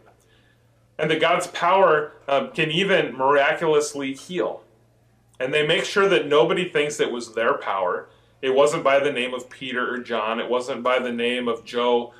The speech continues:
the baker down the street. Um, they point to God, and they tell the story,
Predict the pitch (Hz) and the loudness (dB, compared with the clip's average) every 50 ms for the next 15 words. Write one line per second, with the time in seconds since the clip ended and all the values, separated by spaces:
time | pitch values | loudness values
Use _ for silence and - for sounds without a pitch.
0 | - _ _ 120 120 110 123 113 113 113 123 120 117 117 113 117 120 120 113 - | -20 _ _ -16 -8 -4 -2 -2 -2 -2 -4 -4 -4 -2 -2 -2 -2 -4 -6 -8
1 | - - - 123 120 123 123 123 - - - _ - - - - _ _ - 123 | -8 -10 -8 -8 -6 -6 -6 -8 -12 -16 -20 _ -20 -20 -20 -20 _ _ -2 0
2 | 127 127 123 117 104 - - _ _ _ _ _ - 151 147 151 151 - - 151 | 2 2 2 0 -2 -4 -10 _ _ _ _ _ 0 2 2 2 0 -4 -4 -2
3 | 151 160 170 170 - 180 175 165 151 135 123 113 110 110 120 - - _ _ _ | 0 0 0 -2 -4 -6 -6 -4 -2 -2 -2 -2 -4 -4 -6 -10 -14 _ _ _
4 | _ _ - 123 123 127 127 127 123 - - - 151 143 143 143 143 143 135 117 | _ _ -8 -8 -6 -4 -6 -6 -6 -8 -6 -2 2 4 6 6 6 6 4 0
5 | - - 127 120 - - - 135 120 117 117 117 117 117 113 113 113 | -4 -10 -14 -12 -12 -8 -4 0 0 2 2 2 0 -2 -4 -6 -10